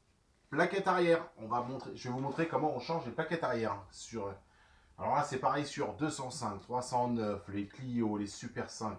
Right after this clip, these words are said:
les, c'est sur énormément, énormément de modèles. Il y a les Xara, les trois cent six, et je vous ferai la liste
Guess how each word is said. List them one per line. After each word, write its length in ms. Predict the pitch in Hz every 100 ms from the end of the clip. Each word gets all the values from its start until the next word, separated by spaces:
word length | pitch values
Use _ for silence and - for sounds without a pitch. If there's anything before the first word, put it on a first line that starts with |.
| -
les, 200 | 98 95 - - _ _ _ - _ _
c'est 180 | - 110
sur 240 | - - -
énormément, 480 | 190 185 170 165 160
énormément 360 | 147 143 131
de 40 | 127
modèles. 320 | 131 135 135
Il 40 | 120
y 40 |
a 20 |
les 80 | 110
Xara, 1000 | 104 127 139 131 123 107 135 143 139 131
les 100 | 117
trois 360 | - 110 143
cent 180 | - 147
six, 360 | 139 - 147 147
et 180 | 120 117 - - _ _ _ _ _ -
je 120 | 117
vous 60 |
ferai 160 | 147 156
la 100 | 143
liste 300 | 151 165 -